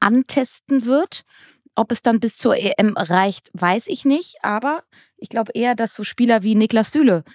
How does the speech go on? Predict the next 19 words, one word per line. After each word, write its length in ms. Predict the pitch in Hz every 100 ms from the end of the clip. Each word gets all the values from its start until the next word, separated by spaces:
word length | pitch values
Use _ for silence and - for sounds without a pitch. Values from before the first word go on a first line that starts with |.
| _ -
eventuell 580 | 196 202 202 190 185 -
rausrotieren 880 | 180 170 208 - 247 240 247 247 269 349 - - _
und 460 | 220 226 214 - 214
dann 180 | 202
eben 300 | 226 247 233
so 160 | 214 226
Spieler 340 | - 247 240
wie 140 | 214 202
Waldemar 480 | 202 220 226 220 226
Anton 320 | 220 240 240
reinrotieren, 920 | 185 214 285 349 247 - 226 214 196
wenn 320 | 196 233 233 196
wir 340 | 214 220 302 _ _ -
nach 200 | 185 160
dem 160 | 226
Leistungsprinzip 840 | 240 359 - 403 - 190 - 175 -
gehen. 280 | 185 180 180 - - _ _
Und 560 | - 202 190 - - -
dann, 340 | 170 220 269